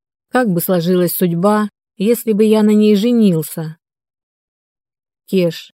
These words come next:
Маша не твоя судьба. Она тебе послана для того, чтобы ты исцелился. Заметь,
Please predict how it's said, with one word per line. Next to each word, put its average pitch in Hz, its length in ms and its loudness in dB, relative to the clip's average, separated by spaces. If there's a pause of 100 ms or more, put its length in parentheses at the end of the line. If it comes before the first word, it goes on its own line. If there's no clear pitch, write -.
(160)
Маша 208 320 0
не 214 160 2
твоя 214 360 0
судьба. 160 560 -6 (540)
Она 185 300 2
тебе 185 280 0
послана 185 520 -2
для 175 160 -2
того, 185 480 -4 (140)
чтобы 208 340 0
ты 214 180 0
исцелился. 190 880 -2 (880)
Заметь, 196 680 0